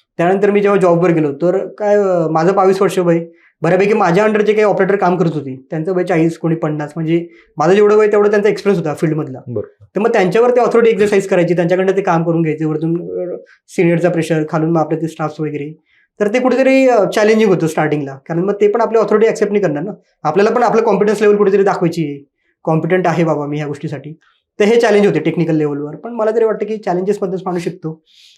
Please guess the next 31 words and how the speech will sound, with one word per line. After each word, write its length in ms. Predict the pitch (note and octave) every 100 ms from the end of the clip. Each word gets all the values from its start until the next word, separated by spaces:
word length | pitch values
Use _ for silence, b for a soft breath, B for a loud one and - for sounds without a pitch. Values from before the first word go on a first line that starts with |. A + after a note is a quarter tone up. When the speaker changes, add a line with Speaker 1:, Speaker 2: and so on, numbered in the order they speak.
| -
Speaker 1:
आणि 100 | D#3
त्यातनंच 480 | D#3 D#3 E3+ E3 - -
कॉन्फिडन्स 380 | D#3+ D#3+ E3 E3
लेव्हल 180 | E3 E3
आपलं 180 | D#3 E3
बूस्ट 240 | D#3 D#3+
होतो. 260 | C3 C3+ _ _ b
Speaker 2:
निश्चित. 260 | A2 - G#3
Speaker 1:
मग 60 |
मला 120 | B3+ C4+
ह्या 100 | G3
गोष्टी 200 | C4 -
खूप 160 | E3+
छोट्या 180 | A3 F3+
वाटायच्या, 280 | D#3+ D3+ D#3+
म्हणजे 140 | E3
मी 120 | F3+
एवढं 220 | F3 E3+ G3
त्या 140 | G#3+
ह्याच्यातनं 500 | G#3+ G#3+ F#3+ F#3 F#3
आलेलो 280 | F3 E3 D#3
ना, 100 | C#3+
तर 380 | - _ - F3
हा 140 | G3
स्ट्रगल 260 | G3+ G#3 G#3+
मला 140 | G#3+
कधी 200 | G#3 G#3
स्ट्रगल 220 | G3+ F#3
वाटलाच 260 | F3+ D#3+ D#3+
नाही 140 | D#3
असं. 140 | C3